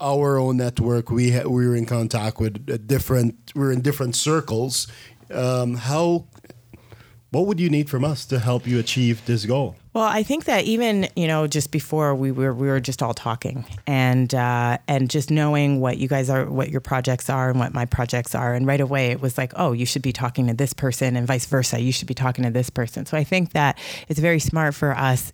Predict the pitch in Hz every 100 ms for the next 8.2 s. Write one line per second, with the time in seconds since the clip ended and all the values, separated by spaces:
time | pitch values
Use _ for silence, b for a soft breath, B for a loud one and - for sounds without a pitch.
0 | - 196 170 135 123 - 123 123 120 120
1 | 147 127 139 127 - - 139 - - 175
2 | - 180 165 151 147 - 143 131 123 131
3 | 131 135 123 120 117 135 202 - B -
4 | 135 143 143 135 135 131 123 123 139 120
5 | 110 123 127 B B B - 147 131 131
6 | 127 127 - 151 175 151 131 - 123 120
7 | - - 123 120 127 147 - 127 139 -
8 | 160 120